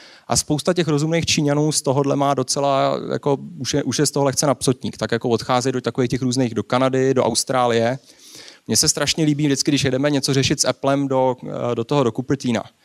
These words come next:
To je uprostřed čínský, jako čínský oblasti. A dokonce i v Apple dělá těch Číňanů tolik, že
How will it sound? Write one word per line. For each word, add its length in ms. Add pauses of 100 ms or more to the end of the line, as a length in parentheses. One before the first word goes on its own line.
(140)
To 80
je 40
uprostřed 460
čínský, 400
jako 300 (260)
čínský 440
oblasti. 600 (440)
A 120
dokonce 320
i 40
v 80
Apple 240
dělá 200
těch 140
Číňanů 380
tolik, 500
že 380